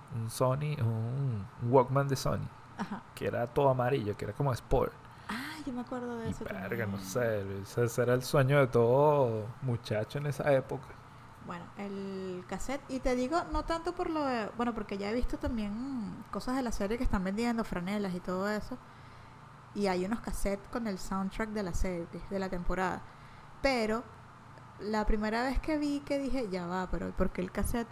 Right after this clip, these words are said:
Speaker 2: ah, está acá?", fue en la página de <laughs> Robbie Williams, <laughs> que él sacó ahorita como unos discos, eh, como unos compilatorios también de canciones, y vaina.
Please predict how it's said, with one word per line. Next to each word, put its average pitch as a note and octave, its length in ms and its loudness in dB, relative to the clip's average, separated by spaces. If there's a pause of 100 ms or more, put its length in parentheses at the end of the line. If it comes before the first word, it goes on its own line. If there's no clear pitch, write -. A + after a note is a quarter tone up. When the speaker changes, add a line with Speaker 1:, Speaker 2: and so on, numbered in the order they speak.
Speaker 2:
ah, A3+ 400 -4 (140)
está G3 600 -2 (220)
acá?", G#3 300 0 (640)
fue C4 580 0
en G#3+ 560 -2
la G#3+ 120 -2
página A3 420 2
de G3+ 320 0 (220)
<laughs> - 200 -14
Robbie F#3 260 2
Williams, F3+ 500 4
<laughs> - 600 4
que G#3 80 2
él F#3+ 100 2
sacó G3+ 240 -2
ahorita A3 280 -2
como A#3 220 -4
unos G#3+ 200 -2
discos, A#3 800 -2 (840)
eh, F3+ 760 -4 (1500)
como F3+ 180 -8
unos F#3 140 -6
compilatorios G#3 600 -2
también F#3 240 -2
de G3+ 60 -6
canciones, G3 580 -8
y G3 60 -8
vaina. G3 240 -6